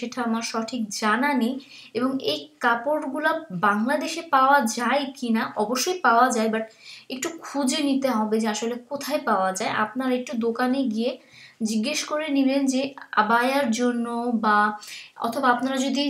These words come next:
চান এই screenshot নিয়ে গিয়ে দেখিয়ে ওর, মানে দোকানদারদেরকে দেখাবেন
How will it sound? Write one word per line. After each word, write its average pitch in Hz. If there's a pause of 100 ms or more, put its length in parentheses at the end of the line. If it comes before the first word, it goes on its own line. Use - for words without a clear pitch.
(120)
চান 254 (260)
এই 247 (220)
screenshot 294 (160)
নিয়ে 214 (160)
গিয়ে 247 (180)
দেখিয়ে 262 (200)
ওর, 208 (240)
মানে 202 (540)
দোকানদারদেরকে 240 (120)
দেখাবেন 247